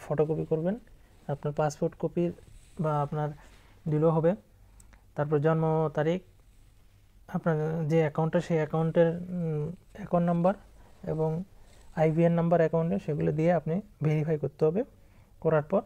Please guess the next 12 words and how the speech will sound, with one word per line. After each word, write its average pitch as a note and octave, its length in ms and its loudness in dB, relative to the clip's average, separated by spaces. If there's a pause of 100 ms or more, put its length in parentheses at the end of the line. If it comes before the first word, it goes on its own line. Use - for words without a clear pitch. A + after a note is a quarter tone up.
(1040)
তারপরে D3 320 4
আপনি C#3+ 260 -2 (800)
এটি D3 160 -2
log C#3+ 220 6
in C#3+ 80 4
করতে C3 240 -2
পারবেন। B2+ 260 -2 (100)
log D3+ 160 4
in F3+ 60 2
করার F3 220 6
পর F#3 140 4
আপনি D#3 240 0